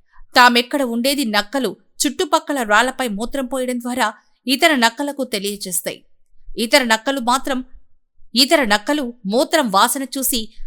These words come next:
అది ఆడనక్క మూత్రమో, మగనక్క మూత్రమో తెలుసుకుంటాయి. ఆడనక్క గర్భంతో ఉంటే ఆ విషయం కూడా నక్కలు మూత్రం వాసన చూసి కనిపెట్టేస్తాయని శాస్త్రవేత్తలు నిర్ధారించారు.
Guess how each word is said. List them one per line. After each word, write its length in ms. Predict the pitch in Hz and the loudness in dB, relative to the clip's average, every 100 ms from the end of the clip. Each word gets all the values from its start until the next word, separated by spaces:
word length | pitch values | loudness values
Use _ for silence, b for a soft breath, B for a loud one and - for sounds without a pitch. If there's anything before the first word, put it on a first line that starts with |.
| b b | b b
అది 180 | 240 226 190 | 4 6 4
ఆడనక్క 520 | 190 269 247 233 226 | 4 4 -2 -2 -2
మూత్రమో, 600 | 190 185 - 214 202 202 _ - | -2 -4 -4 -4 -4 -8 _ -2
మగనక్క 540 | 190 208 311 320 - | 4 4 4 -2 -2
మూత్రమో 460 | 240 208 - 240 269 | -2 -2 -2 -4 -4
తెలుసుకుంటాయి. 720 | 294 220 202 208 185 160 - - _ - - - _ - | -2 -4 -4 -6 -6 -8 -8 -20 _ -14 -14 -14 _ 6
ఆడనక్క 520 | 240 330 370 330 320 | 8 8 6 -2 -2
గర్భంతో 560 | 247 220 220 269 262 269 | 4 4 4 -4 -2 -4
ఉంటే 420 | 233 226 233 - - | -4 -2 -4 -4 2
ఆ 100 | 202 | 2
విషయం 340 | 196 196 294 | 2 -4 -6
కూడా 200 | 269 294 | -6 -6
నక్కలు 520 | 254 208 208 277 254 262 _ - - | -4 -4 -4 -4 -4 -6 _ -16 -6
మూత్రం 420 | 220 302 339 311 | -2 0 0 2
వాసన 260 | 262 247 240 | 2 0 -4
చూసి 320 | 220 208 285 | -6 -6 -8
కనిపెట్టేస్తాయని 1040 | - 190 233 269 269 240 - 233 226 202 - b b | -2 -2 0 -4 -2 -4 -2 -2 -2 -6 -10 b b
శాస్త్రవేత్తలు 800 | - 277 302 - 311 247 226 233 | 2 4 4 2 -2 -2 -2 -2
నిర్ధారించారు. 720 | 220 180 202 196 175 190 165 | -2 -4 -6 -6 -4 -6 -6